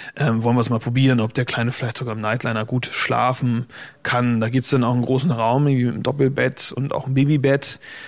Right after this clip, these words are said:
Das testen wir mal für eine Nacht, wenn's läuft. Dann, äh, machen sie vielleicht noch ein paar weitere Termine mit. Wenn nicht,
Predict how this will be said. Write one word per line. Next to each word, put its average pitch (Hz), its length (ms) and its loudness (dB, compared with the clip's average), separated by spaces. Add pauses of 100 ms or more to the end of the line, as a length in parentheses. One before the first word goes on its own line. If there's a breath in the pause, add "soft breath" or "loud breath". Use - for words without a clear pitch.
(340 loud breath)
Das 127 200 0
testen 151 340 2
wir 151 40 4
mal 147 200 4
für 147 160 0
eine 139 160 2
Nacht, 139 300 0
wenn's 131 240 0
läuft. 160 420 2
Dann, 135 320 2
äh, 135 120 2
machen 131 220 0
sie 127 120 -4
vielleicht 135 180 0
noch 135 80 -2
ein 135 80 -2
paar 135 160 -2
weitere 139 280 -2
Termine 135 340 2
mit. 131 200 -2
Wenn 117 140 -4
nicht, 127 340 -6